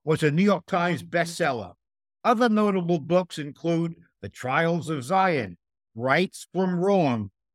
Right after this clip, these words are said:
The Case for Israel, and Chutzpah. His most recent book, Dershowitz on Killing,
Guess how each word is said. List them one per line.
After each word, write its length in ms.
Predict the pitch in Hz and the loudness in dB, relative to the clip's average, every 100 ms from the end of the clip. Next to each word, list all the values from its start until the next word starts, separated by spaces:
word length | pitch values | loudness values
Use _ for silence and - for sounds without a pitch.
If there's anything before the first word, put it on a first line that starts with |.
| - | -8
The 100 | 131 | -8
Case 420 | - 170 214 175 | -2 0 0 -4
for 200 | - 185 | -6 -6
Israel, 640 | 190 208 160 127 110 90 - _ - | -4 -4 -2 -2 -4 -6 -16 _ -4
and 280 | 151 147 - - | -4 -4 -8 -2
Chutzpah. 560 | 180 175 - 127 92 - _ _ _ _ | 0 0 -4 -10 -12 -14 _ _ _ _
His 160 | 185 165 | -6 0
most 360 | 185 190 - | 2 2 -2
recent 560 | 180 269 262 220 170 165 | -4 -2 -2 0 -2 -4
book, 340 | 139 113 - _ _ _ _ | -12 -16 -16 _ _ _ _
Dershowitz 560 | 190 226 - 233 233 - | 4 4 4 4 2 2
on 260 | 202 196 175 | 0 0 0
Killing, 520 | - 220 165 113 | 0 0 2 -2